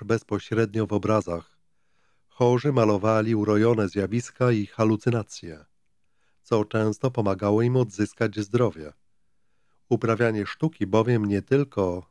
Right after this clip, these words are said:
dostarcza wrażeń estetycznych, lecz także leczy. Wieloletnie badania naukowe osób biorących udział w aktywnościach artystycznych wykazują,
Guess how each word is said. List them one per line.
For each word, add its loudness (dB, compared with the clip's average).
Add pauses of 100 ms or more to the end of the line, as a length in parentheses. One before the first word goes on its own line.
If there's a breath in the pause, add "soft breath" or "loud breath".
dostarcza 0
wrażeń 0
estetycznych, -6 (400)
lecz -4 (100)
także 0
leczy. -4 (1200)
Wieloletnie 2
badania 0
naukowe -2
osób 0
biorących -2
udział 0
w -4
aktywnościach -4
artystycznych -6
wykazują, -4